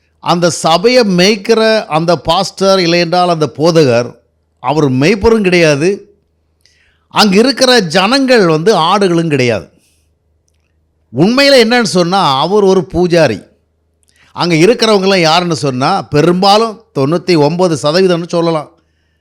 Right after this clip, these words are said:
ஒரு சதவீதம் இருந்தா கூட சந்தோஷப்படுற அளவு கூட நிறைய இடத்துல இருக்கு. அவங்க யாரா இருக்கிறாங்கன்னா அந்த மந்தை என்று சொல்ல முடியாது. மந்தைன்னா யாரு? ஆடுகள்னா யாரு? உண்மையாக ஆண்டவராக இயேசு கிறிஸ்து தன்னுடைய வாழ்க்கையில ஏற்றுக்கொண்டு ரட்சிப்பின்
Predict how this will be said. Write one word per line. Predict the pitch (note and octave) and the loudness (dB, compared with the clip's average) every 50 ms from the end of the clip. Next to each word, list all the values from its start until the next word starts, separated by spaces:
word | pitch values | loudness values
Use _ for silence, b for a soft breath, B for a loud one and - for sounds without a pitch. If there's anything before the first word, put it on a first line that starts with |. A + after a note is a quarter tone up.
| _ _ _ _ | _ _ _ _
ஒரு | - B2+ D#3 D#3+ | -2 0 0 0
சதவீதம் | - E3 D#3+ E3 E3 D#3+ D#3 | 0 0 0 0 0 0 0
இருந்தா | D3 C#3+ D3+ D#3+ | -2 -2 -2 -4
கூட | D3 D#3 E3 | -2 -2 -2
சந்தோஷப்படுற | B2+ C#3+ C#3+ C#3+ D#3+ D3 E3 D#3 C3 C#3+ C#3 C#3 | -2 -2 -4 -4 -4 -4 -4 -4 -6 -4 -4 -2
அளவு | C#3 C3+ C#3+ D#3+ E3+ D3+ | -2 0 0 0 0 -2
கூட | D#3 E3+ F#3 | -2 -4 -2
நிறைய | D#3+ D3+ C#3+ D3+ C#3+ C#3+ | -2 -2 -2 -2 -2 -4
இடத்துல | D3 D3 C#3+ | -2 -2 0
இருக்கு. | C#3 C3 B2 A#2+ A#2+ - _ _ _ _ _ _ _ _ _ _ _ _ _ _ _ _ _ _ _ _ _ _ _ _ _ _ | 0 -2 -4 -6 -10 -16 _ _ _ _ _ _ _ _ _ _ _ _ _ _ _ _ _ _ _ _ _ _ _ _ _ _
அவங்க | - E3+ A3 A3+ A3 | -2 -2 0 2 2
யாரா | G#3 G3+ G#3+ C4 D4 D4 C4+ | 2 4 4 2 2 2 2
இருக்கிறாங்கன்னா | B3 G#3+ A#3 A#3 A#3 A3+ A#3+ C#4+ C#4 B3+ A3+ A3 G#3 G3 F#3+ F#3 | 2 2 0 0 0 0 0 0 0 2 2 2 4 4 2 2
அந்த | F3+ E3+ F3 E3 | 2 0 -2 -2
மந்தை | E3 E3+ F#3 G#3+ A#3+ B3+ B3+ C4 B3+ | 0 0 0 0 0 0 2 2 2
என்று | B3+ A#3+ A#3+ | 2 0 0
சொல்ல | E3 G#3 F#3+ F#3+ G3 | 0 0 0 2 0
முடியாது. | F3 E3+ D#3+ D3 C3+ A#2 A2+ | 0 0 0 0 0 -2 0
மந்தைன்னா | C3+ D3+ F#3 A#3+ B3+ C4+ C4+ C4 B3+ | -2 -4 -4 -2 -2 0 0 0 0
யாரு? | B3 A3+ G3+ F#3+ G3 G#3 G3 F#3+ G3 G3+ - | 0 0 0 2 2 2 0 0 -2 -4 -6
ஆடுகள்னா | - B2+ E3 G#3 A3 G#3+ G#3 A3 A3 A3 | -6 -4 -2 0 2 2 2 2 2 2
யாரு? | G3+ F3 E3+ F3 F3 E3+ F3 F#3+ F#3 - _ _ _ _ _ _ _ _ _ _ _ _ _ _ _ _ _ _ _ _ _ _ _ _ _ _ _ _ _ | 2 2 2 2 2 0 -2 -6 -8 -12 _ _ _ _ _ _ _ _ _ _ _ _ _ _ _ _ _ _ _ _ _ _ _ _ _ _ _ _ _
உண்மையாக | - G#2+ B2+ D#3 F#3 G#3+ A#3 A#3 A3 G#3+ G#3+ B3 B3+ A#3 A3 | -8 -4 -2 -2 0 2 2 4 4 4 2 2 2 2 2
ஆண்டவராக | A3+ A3 A3 A3 A3+ A3+ | 2 0 0 0 2 2
இயேசு | A3 G3 F#3+ G#3 G#3+ D#3+ A3 G#3+ | 2 2 2 0 0 0 -2 0
கிறிஸ்து | F#3 G3+ F#3 D#3+ A3 A3 | 0 0 0 2 0 0
தன்னுடைய | G3+ G#3 G3+ G3+ G3+ F3+ E3+ E3+ | 2 0 0 0 0 0 0 0
வாழ்க்கையில | F#3 G3+ F#3+ - F#3 G3 G3 G#3 | 0 0 -2 -4 -2 -2 0 2
ஏற்றுக்கொண்டு | G3+ F3+ F#3 G3+ E3 F#3+ E3+ F3 F#3+ G3 G#3+ | 2 2 2 0 0 -4 -4 -2 0 0 0
ரட்சிப்பின் | F3 E3+ D#3+ C3 - G#3+ A3+ G3+ A#3 A#3 A3 | 0 0 -2 -4 -4 -6 -4 -2 -2 0 0